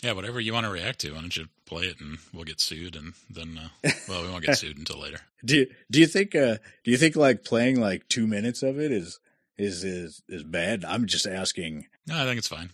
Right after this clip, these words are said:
Speaker 1: We'll, we'll link the hell out of it and we're gonna talk over it too, right? So
Speaker 2: Yeah.
Speaker 1: i-, if people want this product, they should go download the, the product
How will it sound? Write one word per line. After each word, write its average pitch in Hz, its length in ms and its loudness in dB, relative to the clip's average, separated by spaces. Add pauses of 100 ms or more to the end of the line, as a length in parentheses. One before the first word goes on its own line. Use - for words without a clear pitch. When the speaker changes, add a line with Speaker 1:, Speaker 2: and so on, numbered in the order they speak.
Speaker 1:
We'll, 123 220 0
we'll 123 160 -2
link 113 200 0
the 98 140 -6
hell 90 140 -4
out 85 140 -6
of 78 80 -8
it 90 140 -6
and 78 200 -14 (320)
we're 101 80 -8
gonna 110 160 -2
talk 104 280 -4
over 98 220 -4
it 76 120 -8
too, 85 260 -2
right? 76 240 -8
So 80 140 -6 (760)
Speaker 2:
Yeah. - 100 -10
Speaker 1:
i-, 95 160 -8
if 101 100 -8
people 131 240 -2
want 98 320 -2
this 80 540 -4 (240)
product, 98 300 -6 (200)
they 87 160 -10
should 80 220 -2
go 85 140 -6
download 78 480 -6
the, 71 160 -12 (100)
the 71 100 -14
product 73 420 -10